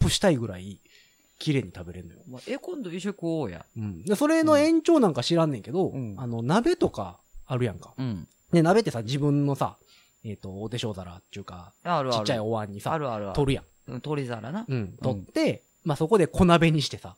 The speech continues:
Speaker 2: 小鍋にする、する、
Speaker 1: 自分で食べて、
Speaker 2: する。食べる。
Speaker 1: で、また入れるやん。
Speaker 2: また入れる、入れる。
Speaker 1: 俺、それがさ、めんどくさくて。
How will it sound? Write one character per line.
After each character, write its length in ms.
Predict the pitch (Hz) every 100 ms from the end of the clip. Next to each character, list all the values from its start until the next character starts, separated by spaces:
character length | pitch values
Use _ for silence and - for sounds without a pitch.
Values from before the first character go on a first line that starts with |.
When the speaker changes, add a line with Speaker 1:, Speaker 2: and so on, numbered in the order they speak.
| -
Speaker 2:
小 100 | 202
鍋 240 | 175 156
に 100 | 135
す 120 | 123
る、 100 | 117
す 60 | 123
る、 80 | 143
Speaker 1:
自 80 | 135
分 100 | 131
で 100 | 127
食 120 | 117 117
べ 120 | 117
て、 140 | -
Speaker 2:
す 40 | 311
る。 0 |
食 100 | 143
べ 100 | 117
る。 60 | 104
Speaker 1:
で、 80 | 196
ま 140 | 190
た 100 | 123
入 120 | 113
れ 80 | 107
る 80 | 104
や 80 | 180
ん。 20 |
Speaker 2:
ま 100 | 202
た 100 | 120
入 160 | 110
れ 60 | 104
る、 60 | 95
入 60 | 95
れ 40 |
る。 60 | 98
Speaker 1:
俺、 120 | 170
そ 140 | - 359
れ 100 | 349
が 80 | 294
さ、 100 | 165
め 180 | 202 359
ん 140 | 392
ど 120 | 349
く 60 | 339
さ 140 | 269
く 100 | -
て。 220 | - 165